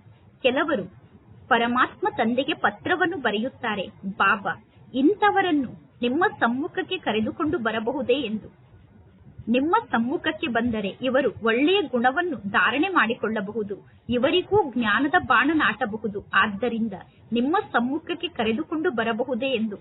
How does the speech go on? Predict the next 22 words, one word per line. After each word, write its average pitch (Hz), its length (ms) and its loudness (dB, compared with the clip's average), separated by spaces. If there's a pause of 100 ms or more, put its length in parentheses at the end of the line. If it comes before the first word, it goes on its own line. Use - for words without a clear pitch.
ಮಕ್ಕಳು 320 380 -2
ಪತ್ರವನ್ನು 349 640 -2
ಬರೆದಾಗ 208 500 -4 (560)
ಪರಮಾತ್ಮ 240 680 2
ತಂದೆಗೂ 247 460 0
ಕೂಡ 262 260 -4 (140)
ಮಕ್ಕಳ 240 400 2 (100)
ಬಗ್ಗೆ 294 340 -2
ದಯೆ 220 200 0
ಬರುತ್ತದೆ. 220 520 -6 (720)
ಈ 294 160 6
ಮಗುವಿನ 269 480 0 (200)
ಕಲ್ಯಾಣ 302 560 2
ಆಗಬಹುದು, 233 640 0 (120)
ಆದ್ದರಿಂದ 226 600 0 (160)
ಬರಲಿ 269 460 2
ಎಂದು 262 220 -2
ತಂದೆಗೂ 294 600 0
ದಯೆ 233 260 0
ಬರುತ್ತದೆ. 214 720 -8 (320)
ಈಗ 330 280 2
ಮಕ್ಕಳಾದ 311 600 0